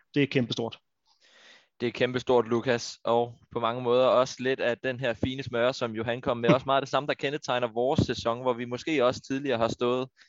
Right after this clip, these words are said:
Speaker 2: i efteråret og har tænkt, at det var fuldstændig utopisk at kunne komme i nærheden af en Champions League-finale med den sæsonstart, vi havde.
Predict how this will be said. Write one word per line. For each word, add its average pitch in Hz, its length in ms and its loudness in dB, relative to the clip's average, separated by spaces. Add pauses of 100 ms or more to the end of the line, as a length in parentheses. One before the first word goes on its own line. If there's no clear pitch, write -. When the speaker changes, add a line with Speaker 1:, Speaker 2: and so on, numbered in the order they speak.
(120)
Speaker 2:
i 135 180 -4
efteråret 113 520 2
og 104 100 0
har 110 140 4
tænkt, 127 400 -6
at 110 100 -2
det 113 100 -4
var 113 180 -2
fuldstændig 123 480 -4
utopisk 120 560 -2
at 110 80 -6
kunne 104 160 -12
komme 110 240 -4
i - 20 -10
nærheden 110 420 -6
af 110 60 -8
en 104 100 -12
Champions 107 300 -6
League-finale 107 440 -8
med 104 100 -8
den 110 140 -4
sæsonstart, - 640 -8
vi - 60 -12
havde. - 200 -10